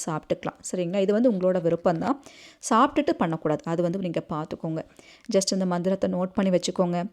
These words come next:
ரொம்ப, ரொம்ப, ரொம்ப சக்தி வாய்ந்த ஒரு முறை. நிறைய விஷயங்கள் நமக்கு தெரியாம யாரோ ஒருத்தர் சொல்லி, யாரோ ஒருத்தர் மூலமா நம்ம கேள்விப்பட்டு பல விஷயங்களுக்கு நமக்கு ஒரு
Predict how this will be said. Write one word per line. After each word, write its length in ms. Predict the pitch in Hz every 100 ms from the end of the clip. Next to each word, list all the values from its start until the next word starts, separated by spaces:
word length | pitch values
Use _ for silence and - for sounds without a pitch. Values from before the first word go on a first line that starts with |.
| _
ரொம்ப, 440 | - 165 180 208 254
ரொம்ப, 220 | 240 226
ரொம்ப 220 | 214 202
சக்தி 360 | 208 170 - 185
வாய்ந்த 300 | 185 185 185
ஒரு 120 | 175
முறை. 360 | 170 165 180 - - - -
நிறைய 340 | 185 185 226
விஷயங்கள் 420 | 220 240 202 220
நமக்கு 340 | 208 170 170 196
தெரியாம 460 | 196 202 202 226
யாரோ 480 | 220 165 170 196 214
ஒருத்தர் 180 | 196 190
சொல்லி, 400 | 190 180 185 -
யாரோ 360 | 170 160 180 214
ஒருத்தர் 180 | - 196
மூலமா 320 | 190 180 196
நம்ம 180 | 175 165
கேள்விப்பட்டு 600 | - 196 208 208 180 277
பல 280 | 285 233
விஷயங்களுக்கு 420 | 277 262 254 240 254
நமக்கு 260 | 202
ஒரு 40 | 185